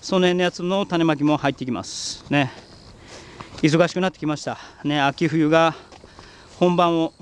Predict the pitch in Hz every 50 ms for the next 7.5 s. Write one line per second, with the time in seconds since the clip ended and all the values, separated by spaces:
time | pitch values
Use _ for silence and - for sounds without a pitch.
0 | - - - - - - - 147 143 - 151 147 143 147 139 143 139 120 - -
1 | - - - - - - - - - _ _ - - - - - - - - -
2 | - - - - - - - - - - - - - - - 220 196 - 185 160
3 | 117 110 - - - - - - - - - - - - - - - - - -
4 | - - - - - - - - - - - - - - - - - - - -
5 | - - - - - - - - - - - - - - - - - - - -
6 | - - - - - - - - - - - - - - - - - - - -
7 | - - - - - - 381 165 - -